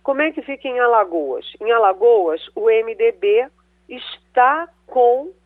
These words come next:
o M D B, e aí eu me volto a falar do Renan Calheiros, né? O M D B de Alagoas, o Renan Calheiros, estão com Lula,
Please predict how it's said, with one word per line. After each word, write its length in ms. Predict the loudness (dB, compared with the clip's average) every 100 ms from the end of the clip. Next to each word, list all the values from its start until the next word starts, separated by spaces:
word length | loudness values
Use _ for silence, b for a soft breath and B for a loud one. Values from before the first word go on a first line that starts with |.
| -12
o 80 | -10
M 240 | -10 -10
D 120 | -10
B, 120 | -8
e 120 | -2 -2
aí 180 | -2
eu 160 | -4 -6
me 340 | -8 -8 -6 -4
volto 420 | 0 0 0 -6
a 60 | -8
falar 300 | -4 -4 -4
do 100 | -6
Renan 280 | -6 -6
Calheiros, 600 | -4 -6 -4 -4 -4 -8
né? 200 | -12 -12 -12 b b -4
O 100 | -2
M 200 | 0 0
D 140 | 2
B 180 | 0 0
de 80 | 2
Alagoas, 540 | 2 4 4 4 0
o 80 | -6
Renan 240 | -8 -8
Calheiros, 480 | -4 0 0 -2 -8
estão 440 | -16 -8 -4 -2
com 220 | -2 -4 -4
Lula, 480 | -4 -2 0 0